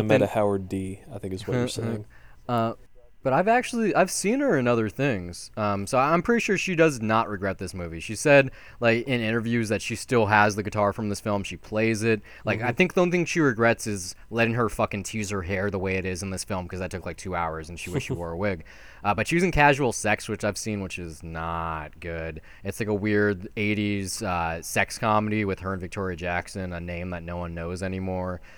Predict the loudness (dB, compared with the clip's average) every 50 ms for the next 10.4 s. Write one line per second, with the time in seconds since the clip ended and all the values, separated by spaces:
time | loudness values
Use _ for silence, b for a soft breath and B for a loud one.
0 | B B -4 -2 0 2 2 4 4 2 2 -2 -6 -16 -20 -20 -20 -18 -6 -2
1 | 0 2 2 0 -2 -4 -4 -2 -2 -2 -2 -2 -4 -4 -4 -2 0 0 0 -2
2 | -2 -4 -6 -6 -4 -6 -4 -4 -4 -4 -4 -4 -4 -4 -6 -6 -6 -6 -6 -4
3 | -4 -4 -6 -6 -8 -8 -6 -6 -6 -8 -10 B B B B B B B -10 -6
4 | -4 -2 -2 0 0 0 0 0 2 0 0 0 -2 -6 -10 -8 -6 -6 -4 -2
5 | -2 -2 0 2 2 2 2 2 0 -2 -2 -2 -4 -2 -2 -2 -4 -4 -6 -4
6 | -4 -4 -4 -4 -4 -4 -4 -6 -6 -4 -4 -4 -2 -2 -2 -4 -4 -2 -2 -2
7 | -2 -2 -6 B B B B B B 0 2 2 4 2 2 -2 0 2 4 4
8 | 4 2 0 -4 -4 -4 -4 -4 -4 -4 -4 -4 -6 -6 -6 -4 0 2 2 4
9 | 2 2 0 -4 -8 -12 -14 -8 -4 -4 -4 -4 -4 -6 -4 -2 -2 -2 -2 -4
10 | -4 -4 -4 -4 -4 -4 -6 -8